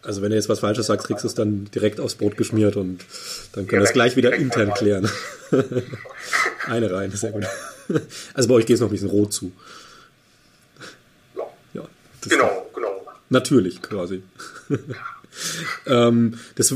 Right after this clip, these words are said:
Speaker 1: das drängt mich natürlich direkt zu einer Frage, die ich mir ein bisschen weiter hinten dran gehangen hat, aber ich denke mal, das Thema vielleicht immer wieder aufkommen. So, äh, ich frag, ich frag jetzt mal aus, aus der mittelständischen, sich mit dem Klimathema nicht besonders beschäftigenden Sicht, so, ja,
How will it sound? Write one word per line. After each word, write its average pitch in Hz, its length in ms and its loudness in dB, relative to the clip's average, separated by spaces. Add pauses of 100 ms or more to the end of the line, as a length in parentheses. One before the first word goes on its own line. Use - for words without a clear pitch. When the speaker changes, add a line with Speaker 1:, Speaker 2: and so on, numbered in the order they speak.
Speaker 1:
das - 220 2
drängt 165 260 2
mich 175 80 4
natürlich 156 280 2
direkt 147 220 0
zu 156 80 0
einer 135 100 4
Frage, 131 240 2
die 143 80 4
ich 120 40 0
mir 131 60 4
ein 120 80 4
bisschen 117 160 0
weiter 113 140 4
hinten 160 180 2
dran 156 180 0
gehangen 131 260 0
hat, 131 120 -2
aber 113 160 2
ich 110 80 0
denke 123 160 0
mal, 120 60 -2
das 104 100 -6
Thema 110 240 0
vielleicht 107 340 -2
immer 120 180 -4
wieder 135 200 0
aufkommen. 127 480 0
So, 120 280 2 (500)
äh, 120 160 2
ich 107 100 2
frag, 120 220 2
ich - 100 -8
frag 120 180 -2
jetzt 123 140 0
mal 120 180 4
aus, 117 320 2
aus 113 320 2
der 107 380 2 (360)
mittelständischen, 123 960 4
sich 113 160 0
mit 117 140 2
dem 107 120 2
Klimathema 117 920 2
nicht - 160 0
besonders 120 420 2
beschäftigenden 117 640 0
Sicht, 127 280 0
so, 123 160 0
ja, 110 280 2